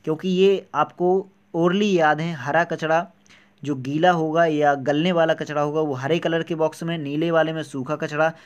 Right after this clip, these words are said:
जबकि देखिएगा, अस्पतालों में जो चिकित्सा से निकलने वाला अपशिष्ट है, वो किस में डाला जाता है? जो दोस्तों,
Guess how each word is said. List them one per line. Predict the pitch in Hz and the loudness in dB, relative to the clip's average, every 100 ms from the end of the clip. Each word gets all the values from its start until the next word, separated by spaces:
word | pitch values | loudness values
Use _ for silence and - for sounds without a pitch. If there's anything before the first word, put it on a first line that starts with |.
| _ 135 | _ -2
जबकि | 170 139 135 98 | -2 -2 -6 -8
देखिएगा, | 104 143 165 160 | -8 -4 -2 -2
अस्पतालों | - 151 147 170 190 190 190 | -2 -2 -2 -2 2 2 0
में | 185 | -4
जो | 165 | -6
चिकित्सा | 160 - 185 - 175 | -10 -10 -10 -6 -6
से | 170 | -4
निकलने | 175 156 156 156 | -6 -4 -2 0
वाला | 151 143 | 2 0
अपशिष्ट | - 185 180 | -2 -6 -2
है, | 170 175 - - - | -2 -4 -8 -20 -12
वो | 135 | -10
किस | 135 151 | -8 -6
में | 170 | 0
डाला | 170 170 | 2 2
जाता | 175 170 190 | 2 2 2
है? | 190 151 - _ _ _ _ _ _ _ _ _ - | 0 -2 -6 _ _ _ _ _ _ _ _ _ -8
जो | 156 | -6
दोस्तों, | 160 156 165 | -6 -4 -4